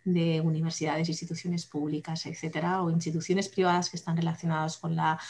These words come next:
eh, con la investigación, ¿no? Entonces, esto también nos ayuda a va-, a avalar a los mismos autores y al mismo libro. Creo que es una cosa que, que sí que hay que tener en cuenta.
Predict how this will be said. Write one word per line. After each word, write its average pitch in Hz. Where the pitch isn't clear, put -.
eh, 151
con 151
la 151
investigación, 151
¿no? 151
Entonces, 175
esto 202
también 214
nos 196
ayuda 202
a 165
va-, 160
a 165
avalar 165
a 165
los 165
mismos 175
autores 175
y 175
al 160
mismo 156
libro. 156
Creo 160
que -
es 165
una 165
cosa 165
que, 151
que 185
sí 185
que 180
hay 175
que 170
tener 170
en 156
cuenta. 143